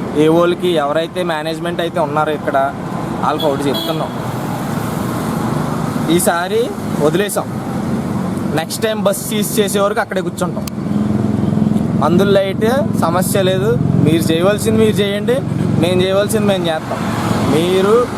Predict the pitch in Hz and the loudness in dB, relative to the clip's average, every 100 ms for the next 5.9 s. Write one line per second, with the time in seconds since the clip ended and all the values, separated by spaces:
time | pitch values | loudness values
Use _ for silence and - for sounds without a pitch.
0 | - 165 175 185 208 226 - - - - | -2 2 2 2 0 -2 -4 -6 -4 -2
1 | - - - - - 170 185 196 190 - | -2 -2 -2 -2 0 2 2 0 -2 -4
2 | 208 240 - - - - 175 180 196 202 | -4 -4 -6 -6 -6 2 6 6 4 0
3 | 175 175 190 240 - - 151 170 185 196 | 0 2 2 0 -4 -2 0 2 2 2
4 | 202 185 180 196 190 190 185 185 - - | 2 2 0 0 2 0 0 -2 -2 0
5 | 180 170 170 165 190 170 160 156 | 0 0 0 -4 -2 0 0 0